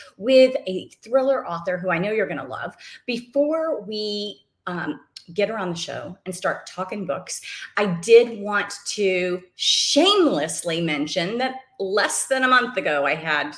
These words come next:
three books come out, Her Silent Bones, Her Hidden Grave, and Her Last Cry, Detective Delaney Pace. I promise I'll quit saying this sometime soon, but for now, they're still hot, they're still new, and I'd love it if you'd check them out. Um,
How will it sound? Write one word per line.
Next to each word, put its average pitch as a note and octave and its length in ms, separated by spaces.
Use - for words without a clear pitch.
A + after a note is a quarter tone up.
three B3+ 260
books G3+ 340
come E3+ 180
out, D3 280
Her F#3+ 120
Silent F#3+ 460
Bones, E3+ 300
Her E3+ 100
Hidden G#3 300
Grave, F3 240
and G3 100
Her F3+ 160
Last E3+ 300
Cry, C#3+ 300
Detective F3+ 440
Delaney C#3+ 360
Pace. - 400
I A3+ 40
promise C#4+ 320
I'll D#3 120
quit - 200
saying E3+ 260
this - 140
sometime C3+ 360
soon, D3 320
but F3+ 280
for G#3 100
now, E3+ 260
they're C#3+ 160
still D#3+ 220
hot, F#3 320
they're D#3 120
still D3+ 300
new, F3 320
and E3+ 200
I'd D#3 200
love E3+ 240
it E3 60
if E3 120
you'd D#3 200
check - 340
them D3 220
out. C#3+ 320
Um, F#3 480